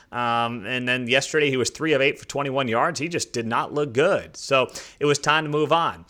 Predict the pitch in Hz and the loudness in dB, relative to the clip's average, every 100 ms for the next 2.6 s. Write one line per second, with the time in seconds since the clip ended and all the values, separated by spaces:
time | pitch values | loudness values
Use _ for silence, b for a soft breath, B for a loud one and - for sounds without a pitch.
0 | B B B 156 151 175 190 185 170 180 | B B B 2 6 6 4 6 4 4
1 | 143 87 - 110 107 - 202 220 175 104 | 2 -2 -4 -4 -2 0 2 4 2 2
2 | 117 156 110 - - | 2 2 0 0 -2